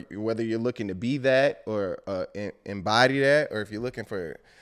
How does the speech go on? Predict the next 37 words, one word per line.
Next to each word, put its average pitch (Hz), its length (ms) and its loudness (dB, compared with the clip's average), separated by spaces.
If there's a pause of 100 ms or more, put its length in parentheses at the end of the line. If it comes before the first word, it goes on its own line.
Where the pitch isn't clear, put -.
(140)
the 110 100 -6
type 131 240 -2
of 95 80 -4
love 135 480 2
that 143 200 -2
you 147 60 -6
want 139 180 -2
in 135 80 -4
a 120 80 -4
relationship, 123 640 -6
whatever 156 360 -4
it 160 80 -2
is 156 160 -4
that 139 160 -8
you're 139 100 -8
looking 156 200 -6
for, 120 340 -8 (520)
be 151 200 -6
that 139 240 2
person. 110 560 -10
So 113 440 -4 (520)
if 117 280 -6
you're 143 140 -4
looking 147 240 -2
to 127 60 -6
be 131 140 -4
inspiring 127 800 -2 (840)
or 127 140 0
you're 139 120 -2
looking 131 220 -4
to 120 60 -4
be 120 140 -4
inspired, 113 720 -2 (520)
be, 143 280 -8
be 160 220 -6
inspiring 165 580 -8
then. 92 200 -14